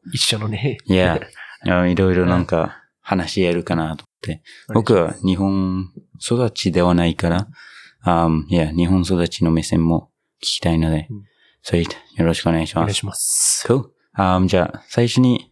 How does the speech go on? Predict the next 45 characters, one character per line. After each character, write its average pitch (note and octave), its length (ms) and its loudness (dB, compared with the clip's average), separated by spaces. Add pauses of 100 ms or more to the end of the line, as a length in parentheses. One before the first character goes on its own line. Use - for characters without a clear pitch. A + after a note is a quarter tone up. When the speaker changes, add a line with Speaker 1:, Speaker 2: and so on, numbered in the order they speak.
(100)
Speaker 2:
軽 A#2 200 2
く、 A#2 320 0 (220)
え - 60 -2
ー、 E2+ 180 4
自 D#2+ 180 0
己 - 20 -4
紹 A#2+ 280 2
介 F2+ 340 -2
を C#3 100 2
し - 80 -2
て A2+ 80 0
も F2+ 100 4
ら F2 80 4
え - 20 2
ま E2+ 100 0
す - 80 -10
か？ - 180 -12 (220)
Speaker 1:
は A#2+ 100 -4
い。 - 20 -2
え A2 400 -6
ー、 - 20 -20 (840)
コ - 100 -12
カ・ B2 100 0
コ C3 120 2
ー - 20 4
ラ・ B2 80 4
レ A#2 60 2
ッ A#2 40 0
ド・ - 120 -2
ス - 100 -2
パ A2 120 2
ー G#2 40 -6
ク - 80 -6
ス - 100 -2
の G#2 120 -2
黒 G#2 160 0
川 G2 160 0
ラ F#2+ 60 -2
フ - 100 -12
ィ - 20 -4
ー F2 40 -6
で F2 100 -8
す。 - 200 -10 (1160)
え G#2+ 500 -2
ー、 G#2+ 120 -10